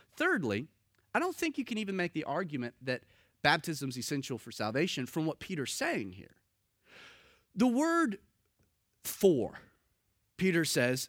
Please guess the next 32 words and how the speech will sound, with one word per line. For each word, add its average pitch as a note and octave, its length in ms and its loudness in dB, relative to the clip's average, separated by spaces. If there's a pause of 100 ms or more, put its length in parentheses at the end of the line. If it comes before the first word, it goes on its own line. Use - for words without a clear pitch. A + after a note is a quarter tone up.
"Be E3+ 280 4
baptized," C#3 760 6
what? D#3 220 6 (140)
"For E3 680 6
the E3+ 120 2
remission E3+ 520 2 (100)
of A#2+ 60 -12
sins." G#2 400 -2
And C#3 80 4
that's D#3+ 220 6
where C3+ 320 6 (180)
we C#3+ 100 6
get C#3 160 0
this C3 140 -4
controversy. B2+ 720 0 (360)
It's, - 360 2 (120)
I A#3+ 100 10
think, C#4 260 0
incorrectly F#3+ 680 2
translated C3 760 0
into A#2+ 320 -8
English. F#2 320 -10
I C3 80 -2
think C#3+ 240 -2
your C#3+ 140 -2
English E3+ 400 2
translation A#2+ 680 -2
actually A#2 420 -2
yields B2+ 560 0
some B2 200 -4
confusion B2+ 540 -2
here. F2 280 -6